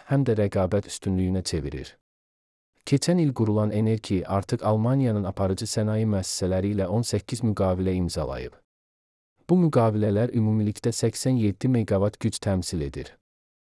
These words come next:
Şirkət bu gün Dünya Fondu, World Fund tərəfindən idarə olunan yeni maliyyələşdirmə mərhələsini elan edib.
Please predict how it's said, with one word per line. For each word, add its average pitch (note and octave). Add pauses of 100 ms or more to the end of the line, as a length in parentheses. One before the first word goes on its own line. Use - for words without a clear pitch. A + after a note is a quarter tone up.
(420)
Şirkət -
bu B2
gün C3
Dünya A2
Fondu, F#2+ (100)
World A#2+
Fund G#2 (100)
tərəfindən G#2+
idarə G2
olunan G#2
yeni A2+
maliyyələşdirmə G2+
mərhələsini G2
elan F#2
edib. -